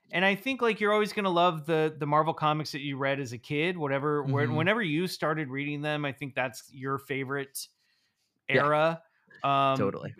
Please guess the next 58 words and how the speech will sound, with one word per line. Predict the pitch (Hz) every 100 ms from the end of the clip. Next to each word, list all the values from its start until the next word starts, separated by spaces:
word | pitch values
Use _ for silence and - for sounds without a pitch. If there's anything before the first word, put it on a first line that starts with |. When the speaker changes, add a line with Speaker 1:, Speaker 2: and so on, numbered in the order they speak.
| _ _ _
Speaker 1:
it's | 214 202
like | 254 254
a | 247
comfortable | - 180 190 202 185 190
pair | 185 147 139 135 131 -
of | 131
slippers, | - 127 113 98 69 - -
you | 120
know? | 117 113 117
It's | 120 -
sort | 180
of | 165
like | 151
Speaker 2:
Yes. | -
Speaker 1:
my | 139 143 156
soap | - 139 123 127
opera | 123 - 123 123 117 - - _ -
that | 131
I, | 127 123 -
I | 131
just | 123 120
kinda | 135 127
keep, | 123 - 135 131 - -
keep | 139 131
watching, | 117 98 92 - - - - _ _
you | - 127
know? | 113 110 123
Speaker 2:
Yes, | 101 - - _ -
it's | 160
beautiful. | - 175 226 185 120 107
I | 123 175
have | 175 147 - - - - -
my | 120
two | - 170
best | 156 -
friends | 156 151
in | 147
the | 147
world. | 123 120 120 107
They |
come | 110 117 123
over, | 120
my, | 127 117 104
my | 127 123
house | 120 110 110
is | 98 104
not | 113 82
far | 107 104
from | 95 101
our | 98 98
local | 95 95
comic | - 95 98 92
shop, | 104 95 92
and | 95
they | 101 107
come | 107
over | 107 110 101 107 104 87
after | 101 107 117 107